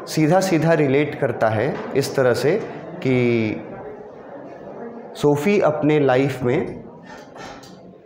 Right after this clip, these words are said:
successful होना चाहती थी। और successful होना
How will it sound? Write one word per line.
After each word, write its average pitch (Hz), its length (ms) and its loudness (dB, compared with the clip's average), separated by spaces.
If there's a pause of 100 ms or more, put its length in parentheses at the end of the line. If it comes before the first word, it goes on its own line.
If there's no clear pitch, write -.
successful 151 840 2
होना 117 280 2
चाहती 98 400 0
थी। - 380 -4 (2000)
और 104 280 4
successful 131 840 2
होना 175 600 2